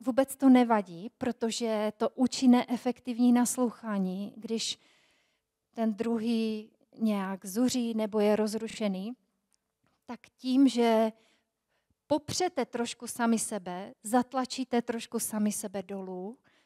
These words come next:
protože to není o nás jenom, že? A dáte prostor tomu druhému člověku. On má důvod, proč se zlobí. Třeba to,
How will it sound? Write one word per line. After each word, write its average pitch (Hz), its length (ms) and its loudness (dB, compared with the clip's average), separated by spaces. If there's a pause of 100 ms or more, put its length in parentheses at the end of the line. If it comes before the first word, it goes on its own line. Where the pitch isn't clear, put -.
protože 254 320 -6
to 262 140 -2
není 220 500 -2 (200)
o 196 140 -12
nás 190 380 -14
jenom, 175 340 -16
že? 185 300 -16 (1040)
A 214 80 -4
dáte 226 280 -2
prostor 233 460 -4
tomu 220 300 2
druhému 220 440 0
člověku. 208 680 -10 (120)
On 254 320 8
má 277 200 6
důvod, 320 400 2
proč 247 220 -8
se 233 120 0
zlobí. 214 300 -2
Třeba 320 300 0
to, 320 260 -4